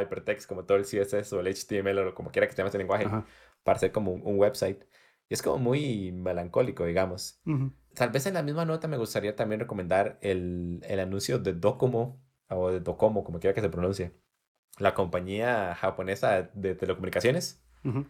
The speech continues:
Speaker 1: porque ellos han sido como desde el principio y hasta los últimos días de este servicio del, se llama Feature Phone, que digamos están como los smartphones,
Speaker 2: Ajá.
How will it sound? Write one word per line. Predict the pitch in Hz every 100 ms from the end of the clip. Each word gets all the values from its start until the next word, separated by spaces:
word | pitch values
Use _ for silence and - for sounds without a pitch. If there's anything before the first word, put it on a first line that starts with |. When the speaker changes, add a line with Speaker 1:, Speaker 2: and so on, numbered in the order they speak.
| _
Speaker 1:
porque | 117 135
ellos | 143 156
han | 139
sido | 151 143
como | 135 107 - _
desde | 123 123 123
el |
principio | 131 127 135 156 160
y | 147
hasta | 107 - 101
los | 98
últimos | 104 110 104
días | 98 104 104
de | 95
este | 92 107
servicio | 101 92 90 101 87
del, | 80 85 85 82 82 82 82 -
se | 98
llama | 110
Feature | - 143 - -
Phone, | 95 85 92
que | 123
digamos | 117 113
están | 104 107
como | 143
los | 117
smartphones, | - 98 101 135 151 151
Speaker 2:
Ajá. | - 113 110